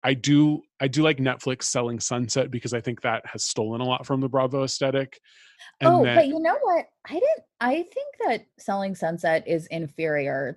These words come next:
Speaker 2: to the Bravo version of that one with Mauricio.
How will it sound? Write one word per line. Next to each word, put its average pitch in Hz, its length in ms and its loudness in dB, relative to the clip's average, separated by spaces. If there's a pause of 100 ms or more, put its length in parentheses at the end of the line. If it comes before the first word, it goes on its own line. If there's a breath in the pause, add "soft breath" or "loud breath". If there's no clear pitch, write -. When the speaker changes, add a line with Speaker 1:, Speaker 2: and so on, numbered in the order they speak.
Speaker 2:
to 143 480 -6
the 165 140 -2
Bravo 131 480 -2
version 170 420 -10
of 113 120 -8
that - 180 -8
one 131 240 -8
with 175 140 -8 (260)
Mauricio. 156 880 -6